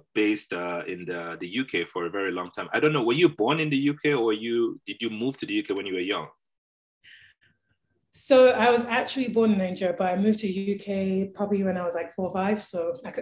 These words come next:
Speaker 2: as a baby. So all I
Speaker 1: Ah.
Speaker 2: was, yeah, was England. Although I do actually somehow ha-, still have flashbacks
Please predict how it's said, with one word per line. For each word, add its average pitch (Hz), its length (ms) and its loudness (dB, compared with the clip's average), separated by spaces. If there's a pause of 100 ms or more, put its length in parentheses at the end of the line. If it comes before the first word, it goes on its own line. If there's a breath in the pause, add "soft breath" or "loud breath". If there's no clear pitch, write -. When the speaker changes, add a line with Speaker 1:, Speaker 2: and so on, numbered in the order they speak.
Speaker 2:
as 156 160 -8
a 147 40 -8
baby. 151 480 -8 (460)
So 175 360 2
all - 20 0
I 180 440 2
Speaker 1:
Ah. - 120 -4 (500)
Speaker 2:
was, - 460 -8
yeah, 160 400 -2 (320)
was 175 160 -6
England. 165 340 -6 (140)
Although 208 300 6
I 233 80 6
do 262 240 4
actually 254 720 2
somehow 247 500 0
ha-, 226 140 -2
still 233 240 2
have 220 240 0
flashbacks 196 540 -6